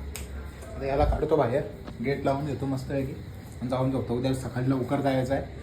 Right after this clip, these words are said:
कारण की तीन चार दिवस झाले ना कंटिन्यू मी सकाळी साडेसहाला झोपतोय. अशी गत झाली आणि लगेच अकरा वाजता उठवतात घरातले. मग आज बरं लवकरच झोपू, आज पण ब्लॉग एडिट करायचा नाही,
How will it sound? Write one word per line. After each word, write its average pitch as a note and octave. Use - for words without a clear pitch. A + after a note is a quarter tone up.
कारण C3
की C3+
तीन C#3+
चार D#3+
दिवस D#3+
झाले A#2+
ना C3+
कंटिन्यू C#3
मी C#3+
सकाळी B2
साडेसहाला B2+
झोपतोय. A#2+
अशी D3+
गत D#3
झाली C3
आणि D3
लगेच D3
अकरा C#3
वाजता C#3
उठवतात D3
घरातले. B2
मग A#2+
आज C3+
बरं C3+
लवकरच C#3
झोपू, A#2+
आज C3
पण D3
ब्लॉग C3+
एडिट C3+
करायचा C3+
नाही, C#3